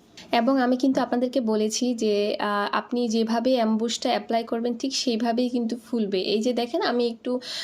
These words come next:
আম, আহ, তুলি দিয়ে যেভাবে আমি অ্যাপ্লাই করেছি ফুলগুলো ঠিক সেইভাবেই ধাপে ধাপে, আহ, part by part সেভাবে ফুলেছে এবং খুব সুন্দর করে কিন্তু ফুলেছে। আরেকটা বিষয় আপনারা একটু, উম,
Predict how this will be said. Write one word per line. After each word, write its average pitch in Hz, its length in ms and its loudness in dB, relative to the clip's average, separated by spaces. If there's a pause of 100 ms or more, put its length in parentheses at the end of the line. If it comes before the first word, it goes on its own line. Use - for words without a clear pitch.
(160)
আম, 214 600 2
আহ, 214 140 2
তুলি 254 300 2
দিয়ে 247 200 2
যেভাবে 240 380 0
আমি 240 140 0
অ্যাপ্লাই 226 320 0
করেছি 226 380 -2
ফুলগুলো 226 420 0
ঠিক - 220 -6
সেইভাবেই 240 480 0
ধাপে 247 260 0
ধাপে, 233 320 0 (140)
আহ, 208 400 -2
part 208 220 0
by 226 180 2
part 214 260 0
সেভাবে 214 420 -2
ফুলেছে 214 460 0
এবং 220 380 0
খুব 247 140 -4
সুন্দর 254 480 2
করে 226 220 0
কিন্তু 208 220 0
ফুলেছে। 190 500 -2 (360)
আরেকটা 277 380 2
বিষয় 285 280 2
আপনারা 269 260 0
একটু, 269 440 -2
উম, 285 120 -2